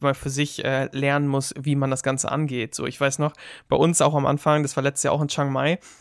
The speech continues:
das war irgendwann für uns ein kompletter Gamechanger, dass wir uns mal gesagt haben, so,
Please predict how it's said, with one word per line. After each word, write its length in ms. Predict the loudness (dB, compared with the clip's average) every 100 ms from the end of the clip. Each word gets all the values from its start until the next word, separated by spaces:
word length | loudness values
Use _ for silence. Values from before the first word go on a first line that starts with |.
| _ -20 _
das 160 | -2 4
war 160 | 4
irgendwann 320 | 4 2 2 2
für 140 | 0
uns 220 | 0 2
ein 40 | 0
kompletter 340 | 2 2 2
Gamechanger, 720 | 4 2 2 0 0 2 2
dass 200 | 0 -2
wir 100 | 0
uns 140 | 0 2
mal 100 | 0
gesagt 420 | 2 2 0 2
haben, 220 | 2 2
so, 240 | 4 2